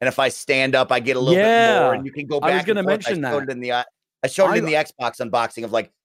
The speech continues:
Speaker 1: how it goes in and out, Gary. I
Speaker 2: Right.
Speaker 1: thought that was really cool.
Speaker 2: I was really, really hoping, and I, when we had Phil Spencer on Animal Talk, and I kinda said, "Oh, you should have put an L E D in there. Like, let's have some green light actually coming out." And it was like,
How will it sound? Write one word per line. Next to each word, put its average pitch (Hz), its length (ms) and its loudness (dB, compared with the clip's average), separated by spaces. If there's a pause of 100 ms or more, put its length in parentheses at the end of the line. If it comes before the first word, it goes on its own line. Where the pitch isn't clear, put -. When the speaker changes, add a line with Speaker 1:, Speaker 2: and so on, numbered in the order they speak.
(120)
Speaker 1:
how 139 80 4
it 127 80 0
goes 131 260 0
in 156 260 0
and 131 100 0
out, 120 260 -2
Gary. 113 220 2
I - 20 0
Speaker 2:
Right. 143 120 2
Speaker 1:
thought 117 100 -2
that 110 80 -2
was 95 120 -10
really 107 260 -6
cool. 104 220 -8
Speaker 2:
I 160 40 2
was 156 200 -2
really, 226 220 -2
really 190 220 0
hoping, 151 360 -2
and 123 80 -8
I, 123 60 -6
when 131 220 -4
we 131 80 -4
had 139 120 -6
Phil 139 160 -6
Spencer 135 360 -8
on 120 80 -8
Animal 123 260 -6
Talk, 113 300 -8
and 113 80 -6
I 113 80 -6
kinda 113 200 -10
said, 113 240 -12
"Oh, 151 120 -8
you 143 80 -2
should 147 160 -4
have - 80 -6
put 147 100 -2
an 131 80 -2
L 131 160 0
E 123 80 -2
D 131 240 2
in 123 140 0
there. 123 160 -2
Like, 117 180 -4
let's 131 140 -6
have 143 120 -2
some 120 140 -8
green 127 300 -2
light 120 200 -4
actually 120 280 -10
coming 120 260 -8
out." 117 160 -4
And 117 160 -6
it 117 60 -6
was 113 120 -8
like, 117 200 -8